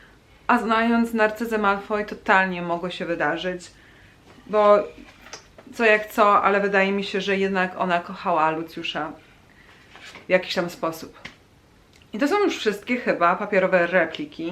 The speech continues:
więc przejdźmy do kilku jeszcze elementów, które znajdują się w tym boksie. I kolejną rzeczą w, z boksa jest słoiczek soli do kąpieli.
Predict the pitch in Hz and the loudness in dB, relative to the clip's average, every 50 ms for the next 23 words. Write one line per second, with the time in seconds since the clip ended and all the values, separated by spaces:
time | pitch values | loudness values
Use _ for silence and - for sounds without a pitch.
0 | 202 214 202 185 185 185 - - - 196 190 196 190 190 190 185 180 170 - 175 | -6 -4 -4 -4 -6 -6 -8 -4 -2 0 -2 -2 -2 -4 -4 -4 -4 -4 -2 -2
1 | 170 165 170 165 165 - - 226 220 - - 208 175 185 185 - 196 175 175 175 | 0 0 -2 -4 -6 -10 -10 -10 -6 -4 -2 0 0 0 -2 -2 -2 0 0 0
2 | 175 185 180 - - - - - 190 175 170 175 170 165 170 160 160 - - - | -2 -4 -6 -8 -12 -12 -8 -6 -6 -4 -4 -4 -6 -6 -6 -8 -8 -12 -12 -12
3 | 170 160 143 - - - - - 151 175 - - - - _ _ _ - 233 233 | -10 -8 -8 -10 -10 -10 -8 -8 -8 -8 -8 -10 -16 -20 _ _ _ -8 -4 0
4 | - 247 233 233 233 240 247 247 240 233 - 214 202 196 196 - 202 185 180 180 | 4 4 4 6 4 4 4 4 2 2 4 4 2 2 2 2 2 4 4 4
5 | 180 180 180 - - 180 170 175 - - - 190 190 190 190 - - 190 185 208 | 2 0 -2 -6 -10 -12 -12 -12 -8 0 4 4 4 4 2 -2 0 2 2 4
6 | 233 254 254 - - - 202 208 214 202 - - - 214 208 220 226 226 - - | 4 2 2 -2 -8 -8 -4 -4 -4 -4 -4 -2 2 2 2 2 0 -2 -4 0
7 | 254 226 214 220 214 - - - - - - - _ _ _ _ _ _ _ _ | 4 4 4 4 2 0 -8 -12 -14 -18 -20 -20 _ _ _ _ _ _ _ _
8 | _ _ - - - 254 240 240 233 - - 180 - - 190 180 - - 165 147 | _ _ -18 -4 2 4 4 4 4 2 0 -2 -2 -2 -8 -8 -8 -6 -6 -4
9 | 143 151 165 180 214 233 | -4 -4 -4 -6 -8 -8